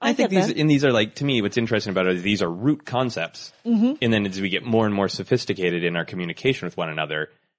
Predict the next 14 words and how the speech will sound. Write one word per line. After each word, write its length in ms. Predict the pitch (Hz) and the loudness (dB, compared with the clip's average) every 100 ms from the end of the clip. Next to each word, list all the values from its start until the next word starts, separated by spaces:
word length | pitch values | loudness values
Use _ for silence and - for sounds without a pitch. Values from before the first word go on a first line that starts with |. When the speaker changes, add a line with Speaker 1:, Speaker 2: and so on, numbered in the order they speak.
| - | -10
Speaker 2:
the 60 | 107 | -8
actual 220 | 95 90 | -6 -6
mechanisms 640 | 87 98 113 90 80 85 | -4 -6 -4 -6 -8 -10
by 100 | 80 | -10
which 200 | 82 - | -12 -10
we 140 | 82 82 | -12 -10
see 180 | - 110 | -2 -2
them 180 | 80 80 | -2 -4
change. 480 | - 80 - - _ _ | -4 -4 -10 -20 _ _
Speaker 1:
Right. 340 | - 160 175 151 | -8 -4 -4 -2
Speaker 2:
Like, 200 | 87 - | -2 -2
when 140 | 104 | -2
people 280 | 104 147 101 | 0 0 0
sense 560 | - 85 78 - - | 0 -4 -4 -8 -10